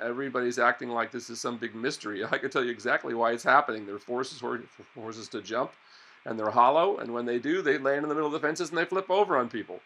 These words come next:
A nice transition there. Has a little bit of a struggle, but he re-, comes right back up into that lovely, lovely place in the back.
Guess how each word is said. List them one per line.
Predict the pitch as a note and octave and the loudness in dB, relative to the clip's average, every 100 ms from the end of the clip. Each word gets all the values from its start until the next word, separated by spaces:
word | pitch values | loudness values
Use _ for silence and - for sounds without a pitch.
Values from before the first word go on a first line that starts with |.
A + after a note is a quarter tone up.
| _ _ _ _ _ _ _ _ _ _ _ _ _ _ _ _ _ _ _ - | _ _ _ _ _ _ _ _ _ _ _ _ _ _ _ _ _ _ _ -14
A | |
nice | G#2+ A#2 A#2+ | -6 -6 -4
transition | C3 A#2+ A#2 - A2 A2 | -4 -4 -4 -8 -8 -4
there. | C3+ E3+ G3+ F#3+ - _ _ _ _ _ _ _ _ _ - | 0 0 0 -6 -18 _ _ _ _ _ _ _ _ _ -12
Has | A2+ | -8
a | |
little | B2+ F#3+ F3 | -4 -2 0
bit | E3+ | -2
of | |
a | E3 | -2
struggle, | F#3 F#3 | 0 0
but | F3+ | 0
he | F3+ | -2
re-, | G3+ A3 F#3+ - - - | -4 -8 -8 -6 -6 -2
comes | F#3 D3+ | -4 -4
right | D3 D#3+ F#3+ | 0 2 2
back | - D3+ - | 4 2 4
up | B2 B2 | -2 -2
into | A#2 A2 | -8 -4
that | A2 - | -4 -2
lovely, | C3+ C3 A#2 A2 | -2 -2 -4 -6
lovely | G#2+ G2+ G2+ | -6 -6 -10
place | G2 G#2 G#2 | -8 -8 -8
in | G#2+ | -12
the | |
back. | G2 A2 A#2 | -6 -2 -2